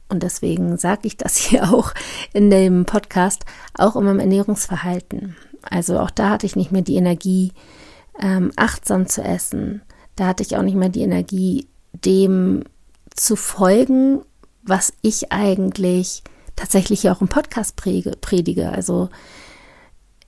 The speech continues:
manchmal war es dann so, dass ich eine Folge aufgenommen habe und am gleichen Tag genau das gebrochen habe. Und das fühlte sich dann für mich natürlich auch total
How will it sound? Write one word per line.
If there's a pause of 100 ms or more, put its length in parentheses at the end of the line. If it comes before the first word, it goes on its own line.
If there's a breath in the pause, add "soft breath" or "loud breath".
(220)
manchmal
war
es
dann
so,
dass
ich
eine
Folge
aufgenommen
habe
und
am
gleichen
Tag (500)
genau
das
gebrochen
habe.
Und
das
fühlte
sich
dann
für
mich
natürlich
auch (400 loud breath)
total